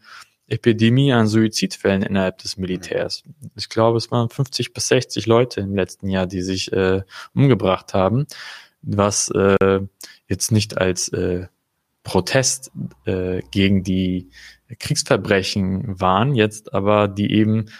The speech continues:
Speaker 1: aus sozialen Gründen stattfanden, ähm, weil eben zum Beispiel die Kriegsveteranen sehr schlecht versorgt wurden,
Speaker 2: Mhm.
Speaker 1: ähm,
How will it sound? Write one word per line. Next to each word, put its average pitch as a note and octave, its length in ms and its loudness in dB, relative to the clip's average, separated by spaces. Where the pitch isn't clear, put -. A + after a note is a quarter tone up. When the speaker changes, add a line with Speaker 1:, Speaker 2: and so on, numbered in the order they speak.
Speaker 1:
aus - 160 -2
sozialen G#2+ 480 0
Gründen F2+ 260 -6
stattfanden, - 800 -6
ähm, F#2+ 380 0
weil F#2+ 280 2
eben A2 360 4
zum G#2+ 180 -4
Beispiel G#2 560 0
die G2 160 -6
Kriegsveteranen G2+ 880 0
sehr F#2+ 180 -2
schlecht G2 400 -2
versorgt G2 540 0
wurden, G#2 560 0
Speaker 2:
Mhm. - 80 -10
Speaker 1:
ähm, F#2+ 320 -2